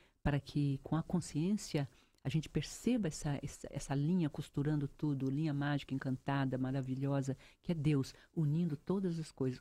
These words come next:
Ou amor, a lei de amor. Então, no ódio, nós vamos estudando, então,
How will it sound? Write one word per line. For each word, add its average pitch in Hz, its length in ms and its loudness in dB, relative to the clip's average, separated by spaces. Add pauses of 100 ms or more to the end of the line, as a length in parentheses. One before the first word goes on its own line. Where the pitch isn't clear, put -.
Ou 202 140 6
amor, 185 340 6 (640)
a 165 80 0
lei 156 220 4
de 160 100 0
amor. 156 360 2 (380)
Então, 202 400 2
no 180 300 6
ódio, 156 420 4
nós 160 240 2
vamos 151 280 2
estudando, 131 480 0
então, 180 280 2